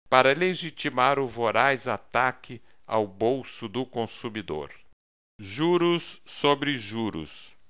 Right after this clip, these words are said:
Rodrigo Terra. Todo mundo sabe que os bancos cobram juros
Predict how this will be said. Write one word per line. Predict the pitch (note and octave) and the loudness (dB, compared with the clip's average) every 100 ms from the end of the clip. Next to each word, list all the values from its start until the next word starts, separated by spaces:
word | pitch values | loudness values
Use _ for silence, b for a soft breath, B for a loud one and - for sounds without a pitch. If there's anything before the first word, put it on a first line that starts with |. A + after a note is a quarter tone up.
| _ _ _ - | _ _ _ -14
Rodrigo | F#2 A2+ G2+ B2+ D3+ C#3 C#3+ C#3 - | -4 -4 -2 -2 -2 -2 -4 -6 0
Terra. | G#2+ F#2+ E2+ D2+ - - - - - _ _ _ _ _ _ | 2 2 0 -8 -10 -20 -20 -20 -20 _ _ _ _ _ _
Todo | C#3 E3+ D#3+ D#3+ | 2 4 4 0
mundo | D3+ D3 B2+ A#2 | 2 0 -2 -6
sabe | - - C#3 C#3 C3 C3 | -6 2 4 4 0 -8
que | - - A#2 | -8 -6 -4
os | G#2+ F2+ | -4 -8
bancos | F#2 G#2+ C3 C3+ - B2 - - | -2 2 4 2 -4 -12 -12 -4
cobram | A2+ A2+ A2 G#2 G2+ | 6 6 6 0 -2
juros | E2+ A2 C#3+ C#3 C3 B2 - - | -6 -4 -2 0 -2 -4 -10 -20